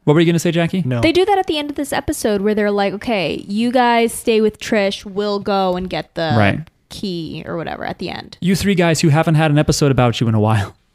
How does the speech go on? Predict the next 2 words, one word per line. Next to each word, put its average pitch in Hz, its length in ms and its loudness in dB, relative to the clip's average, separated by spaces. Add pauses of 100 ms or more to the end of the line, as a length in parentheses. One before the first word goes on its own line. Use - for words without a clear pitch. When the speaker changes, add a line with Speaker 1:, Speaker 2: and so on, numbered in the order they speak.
(220)
Speaker 3:
Yeah. 214 220 -6 (2000)
Speaker 2:
Um, 139 500 0